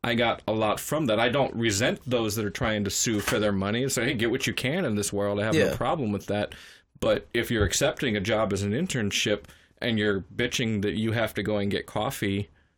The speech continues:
Speaker 1: or, you know, whatever else, mop up the spill.
Speaker 2: Yeah.
Speaker 1: Yeah, but think of who you're around while you're getting them coffee.
Speaker 2: Yeah,
Speaker 1: You
Speaker 2: and
Speaker 1: know,
Speaker 2: think about
Speaker 1: and what
Speaker 2: that as an experience that most people don't have that.
Speaker 1: Right.
Speaker 2: I have a, I have an intern who actually assists me, and,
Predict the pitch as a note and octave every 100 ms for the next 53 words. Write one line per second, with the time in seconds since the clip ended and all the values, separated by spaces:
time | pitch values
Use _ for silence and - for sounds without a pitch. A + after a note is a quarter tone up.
0 | _ - G#2+ G2+ G2 G#2+ G#2 G#2 G2+ G#2+
1 | G#2+ A2 G#2+ A2 G#2+ A2+ A2 - G2+ -
2 | - E3 D#3 A#2 A2+ B2+ G#2+ F#2+ A3 E3+
3 | C#3+ A#3+ G#3+ G#3 F3 F#3+ E3 C#3 B2+ C#3
4 | C#3 A2+ G2+ G2+ F#2+ G2 G2 F#2+ F#2 F#2
5 | F#2 - - D#3 B2 - B2+ A#2+ - G3
6 | F#3 A2 E3+ D#3+ C#3 B2 C#3 C3+ A#2+ A#2+
7 | B2+ A#2+ G2 F#2 C3 C#3+ E2+ - - F3+
8 | - - D3+ E3+ D#3+ D3+ C3+ B2 B2 A#2+
9 | B2 C3 D3 C#3 A2+ G#2+ G#2 G#2+ F#2+ G#2
10 | A2 G2+ - G#2+ - - A2+ G2+ G2 -
11 | - _ _ - A2 G#2